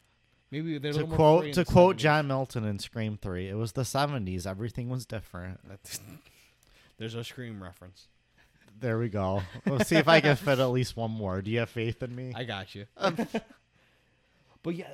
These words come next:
Speaker 1: then we have, uh, the shower scene, which is just, that's when I really thought I definitely downloaded the wrong Carrie.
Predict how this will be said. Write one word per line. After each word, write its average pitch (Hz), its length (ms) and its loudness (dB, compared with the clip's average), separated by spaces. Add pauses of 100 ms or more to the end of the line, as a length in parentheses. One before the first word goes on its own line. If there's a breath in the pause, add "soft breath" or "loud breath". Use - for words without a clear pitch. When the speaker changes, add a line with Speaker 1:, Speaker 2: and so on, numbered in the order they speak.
Speaker 1:
then 165 220 -6
we 185 160 -6
have, 156 640 -6 (220)
uh, 131 320 -8
the 127 120 -10
shower 165 640 -6
scene, 127 440 -10
which 143 200 -10
is 160 120 -12
just, 180 340 -10
that's 170 540 -4
when 202 120 -6
I 165 60 -6
really 151 380 -4
thought 113 400 -8
I 113 120 -6 (540)
definitely 202 440 0
downloaded 143 480 -4
the 131 80 -6
wrong 123 260 -4
Carrie. 98 600 -6